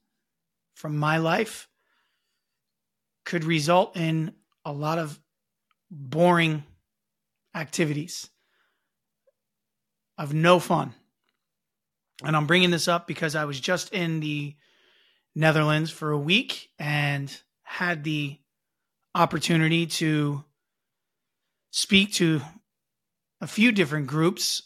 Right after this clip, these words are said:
on a few of the days that I was there and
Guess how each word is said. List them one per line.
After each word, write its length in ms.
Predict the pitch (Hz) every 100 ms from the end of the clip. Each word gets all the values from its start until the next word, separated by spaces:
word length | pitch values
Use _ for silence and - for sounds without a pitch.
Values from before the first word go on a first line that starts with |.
| -
on 400 | 143 139 135 135 -
a 60 | -
few 240 | - 170
of 120 | 160 151
the 60 |
days 340 | 151 151 151 143
that 100 | 143
I 120 | 143
was 180 | 139 131
there 460 | 139 143 170 180 _ _
and 540 | 147 151 147 143 143